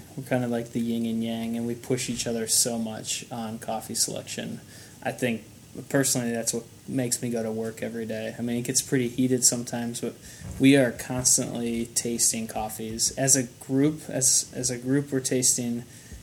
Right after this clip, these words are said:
every Wednesday to make decisions on buying. You know, we buy pretty democratically, which is pretty crazy if you think about it. But, uh,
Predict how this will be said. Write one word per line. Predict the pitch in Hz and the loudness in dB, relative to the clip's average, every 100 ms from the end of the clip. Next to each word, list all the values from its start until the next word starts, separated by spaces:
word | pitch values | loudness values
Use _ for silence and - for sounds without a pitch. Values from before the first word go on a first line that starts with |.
| - | 0
every | 131 127 | 0 2
Wednesday | 120 113 120 131 135 135 | 0 0 0 2 4 4
to | 131 123 | 4 0
make | 120 113 - | -2 -6 -4
decisions | 120 - - 123 131 131 | 4 6 6 2 0 0
on | 127 110 110 | 0 -4 -6
buying. | 110 101 110 123 135 143 - | -8 -6 -4 -2 -2 -2 -8
You | - | -6
know, | 120 | -4
we | 120 123 | -2 -4
buy | - 117 117 | -2 0 0
pretty | - 123 117 | -2 -4 -2
democratically, | 120 113 107 - 107 117 120 120 | -2 -4 -6 -6 -4 -4 -4 -2
which | 117 113 - | -2 -4 -6
is | - - - - - - - - - - - - - | -4 -4 -6 -16 -20 -20 -20 -20 -20 -20 -20 -20 -8
pretty | - 117 | -2 -2
crazy | 101 113 110 113 | -2 -2 -2 0
if | 113 - | -4 -4
you | |
think | 113 120 117 | -6 -6 -6
about | 110 113 113 | -4 -2 -2
it. | 110 - - | -4 -8 -6
But, | 113 113 - | -6 -4 -2
uh, | 113 107 107 | -2 -2 -6